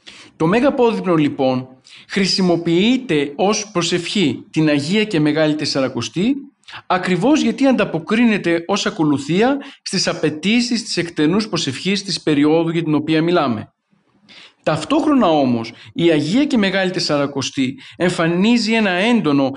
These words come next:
ασκητικό και λατρευτικό πνεύμα, το οποίο βρίσκει την ολοκλήρωσή του μέσα στην ακολουθία του Μεγάλου Αποδείπνου. Το Μεγάλο Απόδειπνο διαιρείται σε τρία μέρη, σύμφωνα με τον τύπο της Αγίας Τριάδος.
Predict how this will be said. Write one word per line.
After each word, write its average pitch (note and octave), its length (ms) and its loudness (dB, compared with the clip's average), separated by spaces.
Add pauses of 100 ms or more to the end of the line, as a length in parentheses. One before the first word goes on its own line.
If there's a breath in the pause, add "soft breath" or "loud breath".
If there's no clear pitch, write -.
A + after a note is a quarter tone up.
(140 loud breath)
ασκητικό D#3+ 960 0 (200 loud breath)
και E3+ 120 0
λατρευτικό E3 680 -2
πνεύμα, D3+ 560 0 (400)
το F3 260 4
οποίο F#3 360 0
βρίσκει F#3 420 -2
την E3 120 -2
ολοκλήρωσή D#3 680 0
του A3 240 -2 (240 loud breath)
μέσα F3+ 340 0
στην F#3 160 -2
ακολουθία D#3+ 600 0
του E3 100 -4
Μεγάλου C#3+ 360 2
Αποδείπνου. D3 560 -2 (880 loud breath)
Το E3 100 0
Μεγάλο G3 320 2
Απόδειπνο B2+ 600 -2 (200 loud breath)
διαιρείται F3 600 2
σε E3+ 160 -2
τρία F#3+ 340 0
μέρη, D3+ 600 0 (180)
σύμφωνα A3 640 0
με F3+ 140 0
τον D#3 240 0
τύπο G#3 280 -2
της - 160 -6
Αγίας F3 360 0
Τριάδος. C#3+ 640 -4